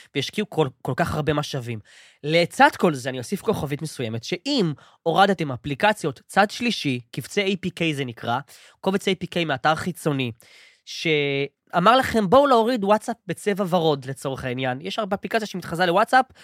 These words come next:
ואומרת לכם, "וואטסאפ ורוד מקורי". סביר להניח שאם הורדתם את הקובץ הזה למכשיר של, לאנדרואיד שלכם ספציפי, והשתמשתם בזה, יכול להיות שזו אפליקציה זדונית שכן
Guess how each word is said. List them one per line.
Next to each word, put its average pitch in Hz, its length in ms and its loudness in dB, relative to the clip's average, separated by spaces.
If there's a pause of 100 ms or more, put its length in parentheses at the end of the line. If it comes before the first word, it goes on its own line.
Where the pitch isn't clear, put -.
(240)
ואומרת 190 200 0
לכם, 196 220 0
"וואטסאפ 202 320 2
ורוד 180 280 2
מקורי". 131 400 -4 (300)
סביר 196 280 2
להניח 165 220 0
שאם 190 160 -4
הורדתם 185 340 -2
את 160 80 -12
הקובץ 165 340 -4
הזה 135 140 -6
למכשיר 131 400 -6
של, 127 200 -8
לאנדרואיד 147 440 -2
שלכם 120 240 -10
ספציפי, 123 540 -10 (380)
והשתמשתם 147 540 -2
בזה, 120 240 -6 (300)
יכול 151 240 -4
להיות 185 120 -2
שזו 180 160 -6
אפליקציה 165 440 -8
זדונית 135 280 -6
שכן 269 540 -2